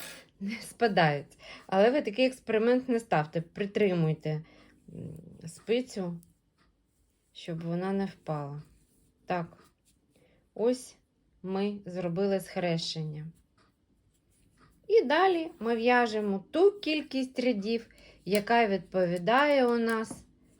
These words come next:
ось за цей проміжок. Ми в'яжемо по малюнку, і по, по візерунку, і по лицьовій, і по виворотній стороні. Ну, я зв'яжу з вами,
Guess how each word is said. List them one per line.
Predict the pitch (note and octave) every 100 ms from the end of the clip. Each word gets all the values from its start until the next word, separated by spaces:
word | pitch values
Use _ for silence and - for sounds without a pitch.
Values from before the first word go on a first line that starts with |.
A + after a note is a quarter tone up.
| _ _ _ _ _
ось | G#3+ C4+ C4+ - -
за | E3+ F#3
цей | E3+ - G3+ G#3 G#3 _ _ _
проміжок. | E3+ E3+ D3+ C#3 C3 C#3+ - _ _ _ _ _ _ _ _ -
Ми | G3 F#3
в'яжемо | E3+ A3+ D#4 E4+ D4+ C4+
по | B3+ F3+ G3+
малюнку, | A3 G3+ D3+ C3 C3 - -
і | A#3 A#3
по, | - F#3 G3 F3 E3
по | A3+
візерунку, | G#3 F#3 F3+ C#3 B2+ B2+ -
і | A3
по | G#3 F3
лицьовій, | D#3+ D#3+ D#3+ F3+ F#3 D4 F4 F4 - - -
і | E3+
по | F3 D#3+
виворотній | F#3 C4 B3+ B3 A#3+ A3 G#3+ G#3 - _ -
стороні. | - G#3 G3+ F#3 C#3 A#2+ - _ _
Ну, | A#3+ C#4 B3+
я | G3+ A#3 D4+
зв'яжу | C4 A3+ G#3+ G#3+ A#3+
з | F#3+
вами, | G#3 A3+ G#3+ F#3+